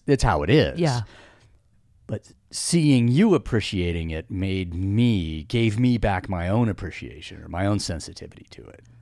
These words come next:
Speaker 2: It was incredibly overwhelming, uh,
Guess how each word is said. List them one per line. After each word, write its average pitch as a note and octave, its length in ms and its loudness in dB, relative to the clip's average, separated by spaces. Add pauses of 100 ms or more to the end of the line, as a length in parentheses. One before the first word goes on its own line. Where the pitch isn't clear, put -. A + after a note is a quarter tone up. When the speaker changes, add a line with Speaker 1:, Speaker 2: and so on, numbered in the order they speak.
(160)
Speaker 2:
It A#3 60 -2
was B3+ 240 0 (280)
incredibly A3 760 -2
overwhelming, B2+ 800 -4 (880)
uh, F#3+ 140 -4